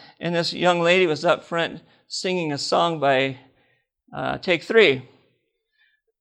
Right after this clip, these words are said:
As a kind of folk song. And I listened, it was okay. And I, uh,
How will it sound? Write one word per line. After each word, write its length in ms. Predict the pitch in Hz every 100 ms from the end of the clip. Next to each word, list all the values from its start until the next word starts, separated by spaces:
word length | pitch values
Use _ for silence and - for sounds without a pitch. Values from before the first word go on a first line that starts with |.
| _ 156
As 180 | 151
a 60 | 147
kind 180 | 151 151
of 100 | 131
folk 240 | 147 143
song. 340 | - 139 135 - _ _ _ _ _ _ _ _ _ _ -
And 120 | 214 220
I 60 |
listened, 320 | 196 170 175
it 40 | 170
was 100 | 160
okay. 360 | 151 - 147 151 _ _ _ _ _ - _ _ _ _ _ _ 190 190
And 280 | 190 190 185
I, 160 | 180
uh, 240 | 175 165